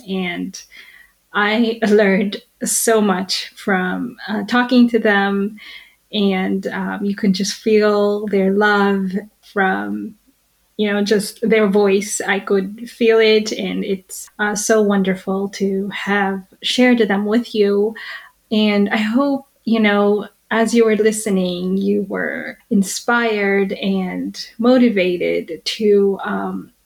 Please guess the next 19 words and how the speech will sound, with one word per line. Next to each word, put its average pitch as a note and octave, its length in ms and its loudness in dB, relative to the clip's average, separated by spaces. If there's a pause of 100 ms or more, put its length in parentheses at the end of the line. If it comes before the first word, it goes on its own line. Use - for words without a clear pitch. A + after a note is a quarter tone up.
(400)
you B3+ 100 4
know, B3 160 6
to, A3+ 560 0
to A3+ 540 2
really A#3+ 880 4
think A3 240 2
about G3 640 0 (280)
what A3 380 -2
health A#3 360 -2
means G#3 340 2
to G3 120 -4
you, F3+ 300 -2
what G#3 380 -4
food B3 260 4
means G3 340 -2
to G3 100 -8
you, F3+ 360 -6
and G3 540 -6 (160)
inspired A3+ 880 2